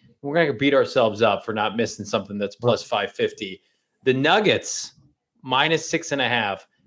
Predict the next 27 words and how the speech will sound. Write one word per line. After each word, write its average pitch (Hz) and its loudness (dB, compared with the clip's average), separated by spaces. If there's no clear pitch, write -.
That 156 2
was 156 0
an 151 -2
easy 139 -2
pick 135 -2
for 123 -2
me, 123 0
Espo, 120 2
as 127 2
was 123 0
the 110 -8
seventy-sixers 120 -4
bouncing 113 -2
back, 120 -2
minus 120 0
two 131 -4
and 127 0
a 113 0
half. 117 0
They 120 2
won 135 0
big, 98 -2
and 107 2
they're 113 2
a 120 2
team 120 0
that 101 -4